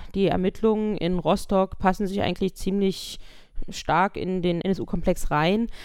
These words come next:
Es wurde sehr stark gegen das Umfeld von Mehmet Turgut und auch gegen das Umfeld des Imbissbesitzers und gegen den Imbissbesitzer massiv ermittelt. Da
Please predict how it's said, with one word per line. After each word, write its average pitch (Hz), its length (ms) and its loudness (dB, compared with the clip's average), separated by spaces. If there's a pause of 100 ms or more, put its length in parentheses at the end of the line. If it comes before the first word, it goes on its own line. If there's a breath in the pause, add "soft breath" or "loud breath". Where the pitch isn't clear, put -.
(220 loud breath)
Es - 580 0 (180)
wurde 170 460 0
sehr 165 300 2
stark - 640 -4
gegen 147 520 -4 (320 loud breath)
das 160 160 -2
Umfeld 202 380 2
von 185 160 -2
Mehmet 185 300 0
Turgut 175 540 0
und 165 360 -2 (120)
auch 156 440 0
gegen 147 500 -4
das 160 220 -6
Umfeld 165 600 -4
des 151 140 -4
Imbissbesitzers 196 960 0
und 180 100 -8
gegen 170 200 -4
den 160 100 -6
Imbissbesitzer 180 840 0 (360 loud breath)
massiv 202 800 0
ermittelt. 196 680 2 (400 loud breath)
Da 165 540 2